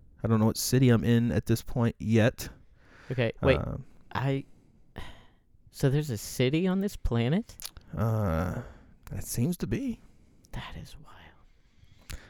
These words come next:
Speaker 1: And my spaceship's gone.
Speaker 2: That is a problem. We didn't think that far ahead.
Speaker 1: Yeah. Okay. Okay.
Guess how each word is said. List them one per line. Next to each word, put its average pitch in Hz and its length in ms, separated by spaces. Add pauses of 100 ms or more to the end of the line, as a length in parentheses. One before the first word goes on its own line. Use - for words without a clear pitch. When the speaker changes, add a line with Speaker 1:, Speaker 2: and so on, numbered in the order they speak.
Speaker 1:
And 107 100
my 107 120
spaceship's - 440
gone. 87 300 (800)
Speaker 2:
That 131 380
is 135 280
a 135 60
problem. 131 420
We 101 100
didn't 123 240
think 131 220
that 104 200
far 104 200
ahead. 104 320 (200)
Speaker 1:
Yeah. 101 220 (200)
Okay. 113 320 (520)
Okay. 110 260